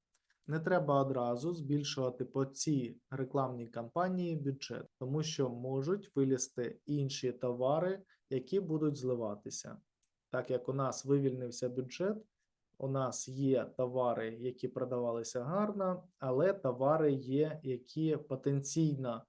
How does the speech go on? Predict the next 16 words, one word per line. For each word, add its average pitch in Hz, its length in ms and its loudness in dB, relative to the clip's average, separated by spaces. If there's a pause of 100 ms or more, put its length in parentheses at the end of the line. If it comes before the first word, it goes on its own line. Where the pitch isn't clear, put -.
(400)
е, 120 40 -8
могли 135 560 2
б 160 220 -2
продаватися, 135 920 2
але 131 160 2
вони 135 440 0 (200)
не 135 200 -2
отримали 131 500 2
кліків. 135 480 -6 (440)
Тому, 202 560 2 (220)
е, 131 140 -4
спочатку 147 720 2
треба 160 320 2
зачекати 160 680 2
декілька 143 520 0
днів 190 440 0